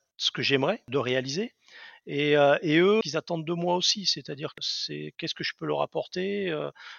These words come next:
euh, et, et donc après, bah ouais, c'est une, c'est une rencontre, hein. C'est, c'est, c'est, je vais pas dire de l'amitié, parce que l'amitié, c'est trop fort,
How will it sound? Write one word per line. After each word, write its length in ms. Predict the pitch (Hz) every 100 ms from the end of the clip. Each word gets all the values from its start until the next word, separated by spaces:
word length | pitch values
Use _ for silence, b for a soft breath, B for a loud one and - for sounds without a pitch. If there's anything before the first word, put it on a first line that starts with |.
| B -
euh, 800 | 151 143 147 143 151 - 151 - - - - - - _ _ _ _
et, 480 | 143 143 139 135 139 _ B B B B B B B B _ -
et 60 |
donc 220 | 113 123 143
après, 320 | - 208 170
bah 180 | 110 120
ouais, 160 | 180
c'est 160 | - 120
une, 160 | 104 101 101
c'est 160 | 139
une 60 | 151
rencontre, 540 | 202 226 214 220 -
hein. 80 | 165
C'est, 460 | 170 - 139 135 135
c'est, 380 | - - 151 196
c'est, 380 | - - 220 160
je 100 | -
vais 80 | 175
pas 140 | 196
dire 160 | 185 185
de 60 |
l'amitié, 400 | 196 202 - 220
parce 160 | - -
que 40 |
l'amitié, 300 | 110 113 -
c'est 140 | - -
trop 180 | 151
fort, 400 | - 196 196 -